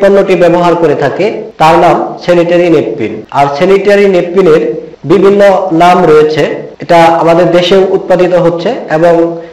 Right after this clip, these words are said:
দেশের বাইরে থেকেও আমদানি করে বাজারজাত করা হচ্ছে। এই প্রোডাক্টটি নিয়ে আপনি যদি বিজনেস শুরু করেন,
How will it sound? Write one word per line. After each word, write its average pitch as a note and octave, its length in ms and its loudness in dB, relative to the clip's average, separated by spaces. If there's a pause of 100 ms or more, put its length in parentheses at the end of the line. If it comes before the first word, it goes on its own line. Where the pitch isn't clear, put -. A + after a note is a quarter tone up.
(160)
দেশের E3+ 260 0
বাইরে E3 320 2
থেকেও E3 540 -2 (280)
আমদানি F3 400 0
করে E3 400 0 (360)
বাজারজাত E3+ 600 2
করা D#3 140 2
হচ্ছে। D3 360 -4 (300)
এই F#3 180 2
প্রোডাক্টটি F#3 880 0 (120)
নিয়ে E3+ 380 2
আপনি E3 240 -2
যদি E3+ 340 2
বিজনেস E3 580 0
শুরু D3+ 200 0
করেন, C#3+ 260 0